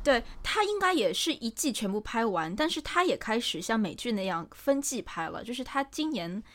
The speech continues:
二零一六年上的，其实他第一季嘛，然后明年和后年他其实有安排第二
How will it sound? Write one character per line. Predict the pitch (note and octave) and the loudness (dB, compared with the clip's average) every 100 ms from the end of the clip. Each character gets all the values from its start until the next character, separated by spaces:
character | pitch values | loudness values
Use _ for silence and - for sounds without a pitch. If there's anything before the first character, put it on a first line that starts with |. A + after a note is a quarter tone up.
| - - | -20 0
二 | C4+ | 2
零 | A#3+ G#3 | 2 0
一 | B3 | 0
六 | C4+ | 0
年 | A#3+ F3+ | 0 -4
上 | G#3 B3 G3+ | -2 -2 -2
的， | |
其 | F3+ G3 | -2 -4
实 | G3+ | -4
他 | A#3+ | -4
第 | G#3+ A#3+ A#3 | -4 -4 -4
一 | B3+ | -4
季 | - A#3+ | -4 -4
嘛， | E3 - - - - | -6 -10 -16 -20 -12
然 | - G3+ | -4 0
后 | B3+ | 2
明 | A3+ G#3 | 2 2
年 | C#4 G3+ G#3+ | 0 -2 -4
和 | - F3+ G3 | 0 0 0
后 | - D#4+ A#3+ | 0 2 2
年 | E3 D#3+ | 0 -4
他 | G3 | -6
其 | A3 G#3+ | -6 -6
实 | A3+ | -4
有 | - | 0
安 | G#3+ A#3+ | 0 0
排 | - F3 | -4 -8
第 | - - | -10 -4
二 | C4 G3+ | -2 -2